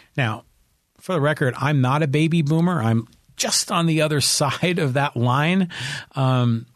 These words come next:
but I, I, um, I see these remarks, you know, essentially, you know, a hand wave, like, Okay, boomer, you know,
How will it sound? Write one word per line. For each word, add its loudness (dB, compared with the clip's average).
but 0
I, -10
I, 0
um, -2
I -4
see 0
these 2
remarks, 0
you 0
know, 2
essentially, 0
you 0
know, 2
a 0
hand 0
wave, 0
like, -2
Okay, 0
boomer, 2
you 2
know, 2